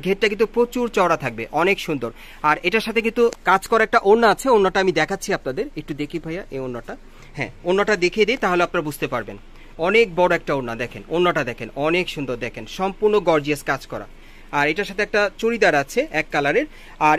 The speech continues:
এগুলো কিন্তু এখন আপনার অফার প্রাইসে দুই হাজার টাকায় পাচ্ছেন এই পার্টি গাউনগুলো গাউসিয়া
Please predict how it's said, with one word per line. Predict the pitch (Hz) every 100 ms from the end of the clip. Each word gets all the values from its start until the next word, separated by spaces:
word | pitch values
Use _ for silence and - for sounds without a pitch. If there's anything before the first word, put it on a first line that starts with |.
| 180
এগুলো | 196 240
কিন্তু | 233 226 233
এখন | 226 220
আপনার | 240 226
অফার | 175 254 233
প্রাইসে | 202 202 214
দুই | 233
হাজার | 220 202
টাকায় | 175 151 143
পাচ্ছেন | 127 - 135 165
এই | 165
পার্টি | 165 160
গাউনগুলো | 160 160 214 226
গাউসিয়া | 170 151 147